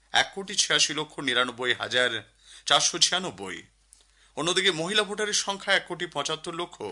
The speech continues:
সাতাত্তর হাজার দুশো দশ জন। তৃতীয় লিঙ্গের ভোটার রয়েছেন চারশো পঁয়ষট্টি জন। তবে আগামী একুশে এপ্রিল ট্রাইব্যুনালের তরফে যোগ্য ভোটারদের তালিকা প্রকাশের পর এই সংখ্যা পরিবর্তিত হতে পারে।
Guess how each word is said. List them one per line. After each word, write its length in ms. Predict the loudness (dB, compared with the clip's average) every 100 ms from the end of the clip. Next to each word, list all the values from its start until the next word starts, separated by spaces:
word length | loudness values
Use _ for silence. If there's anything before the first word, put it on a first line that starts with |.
| -12 -20 _ _ -12 0
সাতাত্তর 480 | 2 2 0 -6 -6
হাজার 240 | -6 -6
দুশো 260 | -2 -4 0
দশ 200 | 0 0 -2
জন। 180 | -6 -14 -20 _ -20 -20 _ _ -14 -8
তৃতীয় 300 | -6 -4 -2
লিঙ্গের 280 | -2 -4 -6
ভোটার 300 | -6 -6 -4
রয়েছেন 300 | -2 -2 -2
চারশো 320 | 2 2 0 -4
পঁয়ষট্টি 480 | -4 -4 -4 -6
জন। 220 | -4 -6 -10 -16 _ -20 -20 _ _ _ -2
তবে 180 | 2 6
আগামী 280 | 6 6 2
একুশে 320 | 0 0 0 0
এপ্রিল 260 | -2 -2
ট্রাইব্যুনালের 680 | 0 4 4 4 -2 -2 -2
তরফে 260 | -4 -4 -6
যোগ্য 260 | -6 -8 -6 -6
ভোটারদের 500 | 0 2 2 0 0
তালিকা 360 | 0 2 4 4 4 -2 _ -20 -14
প্রকাশের 440 | -8 -2 2 2 0
পর 260 | -2 -4 -8 -18 -20 -20 _ -4
এই 140 | 0
সংখ্যা 360 | 0 -2 -8 -8
পরিবর্তিত 560 | -6 -6 -6 -8 -10
হতে 280 | -8 -10 -12
পারে। 280 | -10 -10